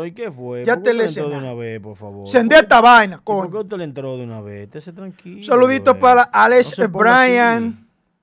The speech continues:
Speaker 1: Dice Alex Bryan, "Buenas tardes, desde Barcelona, para allá de tarde. Lesbia Altagracia, santo Dios. Qué alegría tenerte de nuevo, Lesbia. Te estaba echando de menos.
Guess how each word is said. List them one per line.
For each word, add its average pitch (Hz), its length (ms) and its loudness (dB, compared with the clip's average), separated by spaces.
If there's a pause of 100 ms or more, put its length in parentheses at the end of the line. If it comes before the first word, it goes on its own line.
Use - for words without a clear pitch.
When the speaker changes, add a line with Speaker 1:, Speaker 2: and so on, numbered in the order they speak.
(380)
Speaker 1:
Dice 151 360 -10
Alex 165 320 -6
Bryan, 175 380 -4
"Buenas 170 280 -8
tardes, 170 360 -12
desde 135 160 -20
Barcelona, 143 600 -20
para 127 180 -20
allá 113 140 -20
de 120 100 -20
tarde. 147 500 -20 (260)
Lesbia 262 600 4
Altagracia, 214 800 -4
santo 151 500 -20
Dios. 185 640 -10 (480)
Qué 170 120 -8
alegría 202 640 -4
tenerte 170 520 -14
de 143 120 -18
nuevo, 160 380 -16
Lesbia. 139 480 -18 (400)
Te 151 100 -16
estaba 160 420 -10
echando 147 480 -20
de 120 100 -20
menos. 113 340 -20